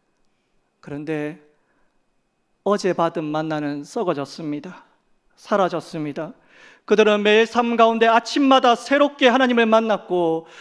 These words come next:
새롭게 하나님을 경험하였습니다. 사랑하는 성도님들, 하나님은 변하지 않습니다. 하나님에게만 있으면 어떠한 광야 생활이다 할지라도 지켜주십니다.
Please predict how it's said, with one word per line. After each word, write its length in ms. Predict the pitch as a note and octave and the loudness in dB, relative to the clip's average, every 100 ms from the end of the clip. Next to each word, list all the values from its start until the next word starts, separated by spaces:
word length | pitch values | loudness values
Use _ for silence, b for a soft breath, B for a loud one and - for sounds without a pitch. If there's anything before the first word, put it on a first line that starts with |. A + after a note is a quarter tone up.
| B | B
새롭게 460 | - C#4 C#4 C#4 C4+ | 4 4 4 2 2
하나님을 520 | C#4+ C#4+ B3+ A#3+ A#3+ | 4 4 4 2 2
경험하였습니다. 1120 | B3 C4 A3+ G#3 F#3+ - F3+ E3+ D#3 D3+ F3+ _ _ _ _ _ b b b | 2 4 2 0 -2 -6 -8 -6 -6 -8 -16 _ _ _ _ _ b b b
사랑하는 360 | - A#3+ A#3+ B3 | -2 2 4 2
성도님들, 560 | A#3+ A#3 A#3 A#3+ A#3+ | 0 2 2 4 2
하나님은 420 | A#3 C4+ B3+ B3 A#3+ | 2 2 4 2 2
변하지 340 | A3+ A3+ A#3 | 4 2 2
않습니다. 800 | G#3 G3+ A3+ G#3+ G3+ G3+ F#3+ F3+ - B B | 0 0 -4 -2 0 2 2 0 -4 B B
하나님에게만 880 | C#4+ C#4+ C#4 C4+ C#4 C#4 C4 B3+ B3+ | 4 6 6 2 2 4 4 4 2
있으면 1080 | A3+ - A#3+ G#3+ A#3+ B3+ A3 F3+ E3 D3+ - B B B | -4 -4 -2 2 4 4 2 -2 -4 -6 -14 B B B
어떠한 640 | A#3+ - D4+ C#4 C#4+ C#4+ | 4 4 2 4 4 0
광야 400 | C4+ B3+ C4 C4+ | 2 2 4 4
생활이다 480 | C4+ D4+ C#4+ C4 A#3+ | 2 2 2 4 4
할지라도 1120 | A3+ A3 A#3 G#3 F#3+ F#3+ F3+ E3 D#3 D#3+ - _ _ _ _ _ _ _ _ _ _ _ _ _ _ _ _ _ _ _ _ - | 2 0 -2 0 0 0 -2 -2 -4 -8 -16 _ _ _ _ _ _ _ _ _ _ _ _ _ _ _ _ _ _ _ _ -14
지켜주십니다. 1040 | - - G#3 E3+ - F3 D#3 D#3 C#3+ | -10 -4 -4 -4 -8 -6 -6 -8 -14